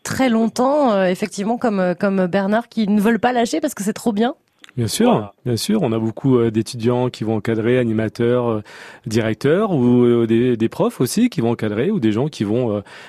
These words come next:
Speaker 2: qui vont au directeur un peu plus, un peu plus longtemps. Donc, on a des durées de vie, entre guillemets, de directeurs, euh, qui sont assez, euh, assez variables. On a quand même une, une moyenne de, de directeurs plutôt, plutôt jeunes.
Speaker 1: Oui.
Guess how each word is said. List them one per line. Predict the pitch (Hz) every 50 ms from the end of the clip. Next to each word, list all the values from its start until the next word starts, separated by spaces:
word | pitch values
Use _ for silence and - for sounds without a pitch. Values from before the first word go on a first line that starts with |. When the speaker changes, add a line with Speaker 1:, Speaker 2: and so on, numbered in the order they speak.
| - _ - -
Speaker 2:
qui | -
vont | 113 120 120
au | 117
directeur | 113 117 113 110 - - 127 127
un | 131
peu | 120 120 110
plus, | - 139 131 131 131 131
un | 131 123
peu | - 156
plus | 151 165
longtemps. | 180 175 170 156 - - 117 131
Donc, | 156 156 135 -
on | 123 113
a | 113
des | 110 113
durées | 117 127 131 117 123 120
de | 113
vie, | 113 143 170 175
entre | 156 131 - -
guillemets, | 123 104 - - 143 135 135 151 165 165
de | 127 117
directeurs, | 117 113 123 104 113 110 - - 131 147 165 147 110 101 - - - - - - - -
euh, | 117 110
qui | - 123
sont | - - 143 139
assez, | 135 127 - - 147 139
euh, | 135 127 123 120
assez | 117 - - 160
variables. | 139 139 117 104 101 110 151 165 160 110 101 - - - - - - -
On | 120 113
a | 110
quand | - 135
même | 139 139 135
une, | 123 120 117 117 117 113 107 - - - - - -
une | 127 123
moyenne | 123 123 120 123 135 139 143
de, | 131 123 120
de | 117 117 117
directeurs | 107 123 120 117 - - 139
plutôt, | - - 127 - - 123 127 160 202 -
plutôt | - 139 127 131 120
jeunes. | 107 113 98 92 87 - _ _
Speaker 1:
Oui. | 190 196 185 170